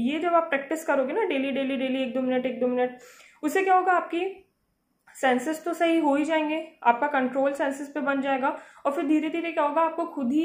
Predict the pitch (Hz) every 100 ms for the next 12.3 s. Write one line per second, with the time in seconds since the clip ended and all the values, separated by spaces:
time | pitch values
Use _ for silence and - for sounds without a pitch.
0 | 330 320 - - 233 247 247 - 262 285
1 | 294 294 294 285 285 285 277 277 269 277
2 | 320 320 277 262 - 269 247 240 254 247
3 | 233 233 226 220 226 233 233 226 220 202
4 | 240 240 240 233 247 247 233 226 226 233
5 | 233 233 196 190 190 180 180 196 - -
6 | - - 240 240 214 208 220 214 220 214
7 | 185 180 180 175 196 - 226 277 269 277
8 | 277 247 220 - 269 254 240 240 220 220
9 | 226 226 214 254 269 240 240 208 202 214
10 | 220 226 277 294 294 262 269 - 277 247
11 | 233 247 233 220 262 277 - 196 - 185
12 | 185 180 175